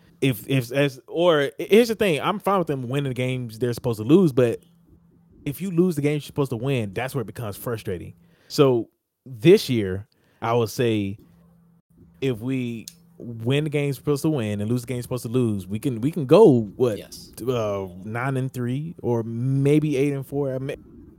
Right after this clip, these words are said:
Speaker 1: okay, I'll say nine and three if we win the games we're supposed to win.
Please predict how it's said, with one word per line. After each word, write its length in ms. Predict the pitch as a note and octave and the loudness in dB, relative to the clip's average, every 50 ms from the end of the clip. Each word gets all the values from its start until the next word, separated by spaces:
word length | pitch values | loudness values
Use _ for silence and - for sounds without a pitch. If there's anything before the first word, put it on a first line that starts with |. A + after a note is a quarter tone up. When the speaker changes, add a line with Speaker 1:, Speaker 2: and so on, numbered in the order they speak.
| - - - | -12 -4 0
Speaker 1:
okay, 240 | C#3 D#3+ - E3 | 2 2 2 2
I'll 120 | - D#3 D3+ | 0 0 0
say 160 | - E3+ C#3+ | 0 -2 -2
nine 180 | C#3+ C#3+ D3 C#3 | 0 0 -2 -2
and 100 | B2 - | -4 -2
three 220 | - C#3+ C3+ B2 | -2 -2 0 -2
if 280 | A#2+ - C3 C3+ B2+ - | -2 -2 -2 -4 -2 -2
we 300 | C3+ C3 B2+ C3 A2+ A2+ | -2 -2 -2 -4 -6 -8
win 320 | A2+ A2+ A2 C3+ C#3+ C3 | -12 -10 -8 -6 -6 -6
the 60 | B2 A#2+ | -6 -6
games 260 | A#2 A#2 A#2 A#2 A2+ | -8 -8 -8 -8 -10
we're 140 | A#2 A2 A#2 | -8 -8 -8
supposed 320 | - - A#2 - B2 A2 | -8 -8 -6 -6 -6 -6
to 60 | - G2+ | -6 -8
win. 260 | G2+ F#2+ E2+ D#2+ | -8 -8 -10 -12